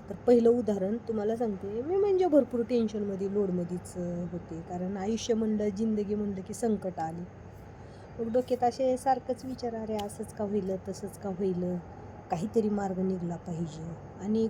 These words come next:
खरं सांगू, मी काय नेहमी म-, पण माझ्या अंतकरणात नामस्मरण येतं,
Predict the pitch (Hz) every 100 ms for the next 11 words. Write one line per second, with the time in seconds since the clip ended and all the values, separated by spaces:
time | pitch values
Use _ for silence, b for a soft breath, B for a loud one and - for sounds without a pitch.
0 | - 254 269 277 262 196 - - 311 359
1 | 392 381 359 339 294 285 277 302 320 320
2 | 311 302 240 247 247 302 285 233 226 220
3 | 202 220 233 - 214 202 233 254 -